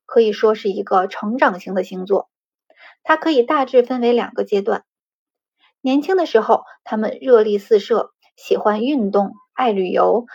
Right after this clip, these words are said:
爱到处结交朋友，四处的跑。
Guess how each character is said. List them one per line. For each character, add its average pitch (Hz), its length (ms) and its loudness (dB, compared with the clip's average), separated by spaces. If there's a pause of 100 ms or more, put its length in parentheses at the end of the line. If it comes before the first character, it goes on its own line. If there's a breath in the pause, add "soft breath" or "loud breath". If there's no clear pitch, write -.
(180 loud breath)
爱 294 100 -2
到 294 240 4
处 240 160 2
结 208 140 4
交 247 120 4
朋 202 300 -4
友， 254 240 -4 (260)
四 - 160 -4
处 294 160 4
的 214 80 6
跑。 - 280 -8